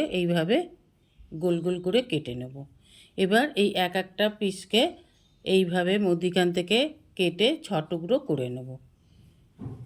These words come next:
এইভাবেই সমস্ত চিচিঙ্গাটাকে আমি কেটে নেব। খোসাগুলো ছাড়িয়ে এইভাবে ছোট ছোট করে কেটে নিতে হবে। চিচিঙ্গে সহজে সিদ্ধ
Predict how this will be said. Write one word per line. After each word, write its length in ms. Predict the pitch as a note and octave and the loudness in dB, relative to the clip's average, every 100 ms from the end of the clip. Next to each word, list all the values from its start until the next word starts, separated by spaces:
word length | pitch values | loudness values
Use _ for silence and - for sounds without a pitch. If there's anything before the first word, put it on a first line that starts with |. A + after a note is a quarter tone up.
| - F#3+ | -8 0
এইভাবেই 580 | G3 F3+ F#3+ F#3 A3 D4 C#4+ - | 2 2 2 4 2 2 -4 -4
সমস্ত 400 | G3+ G3 G3 G3+ F#3+ | 0 0 -2 -6 -6
চিচিঙ্গাটাকে 720 | F#3 F3 F3+ F3+ F3 F3 F3+ | -6 -6 -4 -2 -4 -4 -4
আমি 260 | F3+ E3+ D4+ F#4 - _ - | -2 2 0 0 -8 _ -6
কেটে 280 | D3+ D3 A#2 | -4 -4 -8
নেব। 200 | A2 C3 C3 _ _ _ _ _ _ _ - - _ - - _ _ | -12 -16 -20 _ _ _ _ _ _ _ -20 -20 _ -20 -20 _ _
খোসাগুলো 500 | - F3+ F3+ F3+ F3 | -4 -2 0 0 0
ছাড়িয়ে 440 | F3 F3+ E3+ F3+ C4+ D#4+ | -2 -2 -2 0 -2 -2
এইভাবে 480 | F3+ E3+ E3 D#3+ B3+ D#4+ - _ - | -2 0 0 -2 -2 -4 -10 _ -8
ছোট 160 | F#3 F3+ F3+ | -6 -4 -6
ছোট 160 | F3 F3+ | -6 -6
করে 200 | F3 A3 E3 | -2 0 0
কেটে 240 | E3+ D3+ C#3 | -4 -6 -8
নিতে 240 | C3 - | -10 -10
হবে। 160 | C#3 D3 | -8 -8
চিচিঙ্গে 460 | D3 G3+ G3+ F#3+ G3 | -6 -6 -4 -2 -2
সহজে 420 | G3 F3+ E3+ F#3+ | -2 -2 -2 -6
সিদ্ধ 280 | F#3+ E3+ | -6 -6